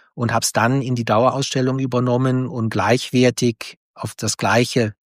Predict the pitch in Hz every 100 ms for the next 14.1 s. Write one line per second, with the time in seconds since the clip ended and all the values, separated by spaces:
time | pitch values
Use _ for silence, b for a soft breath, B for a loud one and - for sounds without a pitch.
0 | _ _ _ _ _ _ _ _ _ _
1 | _ - 98 92 - 98 - - - -
2 | 143 - 131 127 123 123 120 - 120 117
3 | 120 - 107 113 123 120 110 117 120 117
4 | - 107 107 104 _ _ _ _ _ _
5 | _ _ _ 110 156 147 101 82 80 76
6 | - - 104 92 98 120 139 123 85 101
7 | 104 131 139 135 139 - 123 123 - 117
8 | 131 123 120 120 113 107 95 131 - 139
9 | 139 151 - b b b b 127 120 -
10 | 117 120 117 110 - - 110 123 120 113
11 | 85 _ _ _ _ _ _ _ _ _
12 | 104 107 131 127 - 120 127 117 113 110
13 | - 104 98 113 131 147 - 113 107 92